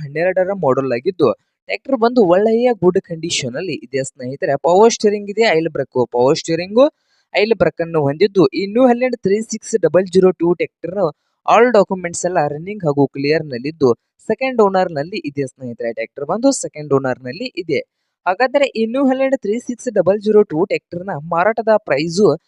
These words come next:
ಮೂರು ಲಕ್ಷ ತೊಂಬತ್ತು ಸಾವಿರ. ಓನರ್ ಪ್ರೈಸ್ ಬಂದು ಮೂರು ಲಕ್ಷ ತೊಂಬತ್ತು ಸಾವಿರ ಹೇಳ್ತಾ ಇದ್ದಾರೆ ಸ್ನೇಹಿತರೆ. ಇದೇನು ಫೈನಲ್ ಆಗೋದಿಲ್ಲ, ಇನ್ನು ಪ್ರೈಸ್ ನಲ್ಲಿ ಹೆಚ್ಚು ಕಡಿಮೆ ಆಗ್ತದ ಸ್ನೇಹಿತರೆ.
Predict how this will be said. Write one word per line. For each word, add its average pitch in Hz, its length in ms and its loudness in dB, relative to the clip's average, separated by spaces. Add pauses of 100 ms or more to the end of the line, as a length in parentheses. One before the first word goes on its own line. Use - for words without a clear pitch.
(260)
ಮೂರು 233 220 4
ಲಕ್ಷ 208 280 2
ತೊಂಬತ್ತು 160 480 -2
ಸಾವಿರ. 165 400 -2 (120)
ಓನರ್ 180 340 -2
ಪ್ರೈಸ್ 170 360 -2
ಬಂದು 165 300 2 (340)
ಮೂರು 254 180 4
ಲಕ್ಷ 240 260 0 (140)
ತೊಂಬತ್ತು 175 380 -2
ಸಾವಿರ 190 200 4
ಹೇಳ್ತಾ 175 220 0
ಇದ್ದಾರೆ 151 280 -2
ಸ್ನೇಹಿತರೆ. 156 520 -8
ಇದೇನು 180 340 -6
ಫೈನಲ್ 151 380 -6
ಆಗೋದಿಲ್ಲ, 139 460 -2 (420)
ಇನ್ನು 254 200 0
ಪ್ರೈಸ್ 202 400 0
ನಲ್ಲಿ 208 160 -4
ಹೆಚ್ಚು 190 220 -2
ಕಡಿಮೆ 170 280 0
ಆಗ್ತದ 180 460 -4
ಸ್ನೇಹಿತರೆ. 139 480 -6